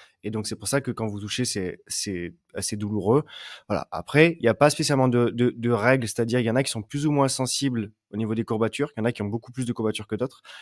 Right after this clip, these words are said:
et il y en a qui en ont dans certaines zones du corps. Il y en a, par exemple, qui ont énormément de courbatures aux cuisses en permanence et jamais en haut du, au, au haut du corps. Donc ça, c'est vraiment dépendant.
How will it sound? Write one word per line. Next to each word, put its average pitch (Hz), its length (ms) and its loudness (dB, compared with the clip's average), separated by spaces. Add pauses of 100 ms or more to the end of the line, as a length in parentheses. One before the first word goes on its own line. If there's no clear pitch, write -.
(100)
et 104 60 0
il - 20 4
y 120 40 6
en 127 100 6
a 156 80 10
qui 165 160 0
en 123 100 4
ont 151 140 4
dans 127 140 2
certaines 135 340 0
zones 127 160 2
du 123 120 -2
corps. - 280 -6
Il 101 40 -12
y - 20 -6
en 117 80 0
a, 123 40 -4
par 110 180 0
exemple, 135 160 0
qui 113 80 -8
ont 107 140 -8
énormément 139 380 2
de 131 60 -4
courbatures 123 420 -2
aux 117 100 2
cuisses - 320 -8
en 110 60 -6
permanence 117 680 -2 (340)
et 107 260 -2
jamais 127 380 4
en 127 100 4
haut 123 120 2
du, 120 200 -2
au, 110 380 -2 (320)
au 113 80 -2
haut 113 180 0
du 123 100 -4
corps. - 300 -8 (100)
Donc 101 100 -20
ça, 113 60 -6
c'est 110 120 -10
vraiment 117 240 0
dépendant. 110 420 -2